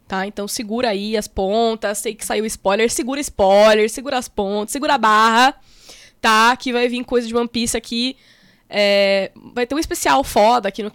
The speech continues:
no, no programa, a gente vai fazer um negócio bem, bem trabalhadinho, então segura, que vai ser muito legal. Enfim, voltando, Horimiya,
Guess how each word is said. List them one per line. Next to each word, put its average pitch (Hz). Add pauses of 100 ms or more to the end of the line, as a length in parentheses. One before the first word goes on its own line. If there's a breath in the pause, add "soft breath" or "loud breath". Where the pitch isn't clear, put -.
no, 190
no 185
programa, 220
a -
gente 202
vai 226
fazer 220
um 240
negócio 226
bem, 233
bem 226
trabalhadinho, 240
então 214
segura, 202 (280 soft breath)
que -
vai 202
ser 208
muito 208
legal. 214 (1080 loud breath)
Enfim, 247
voltando, 202
Horimiya, 311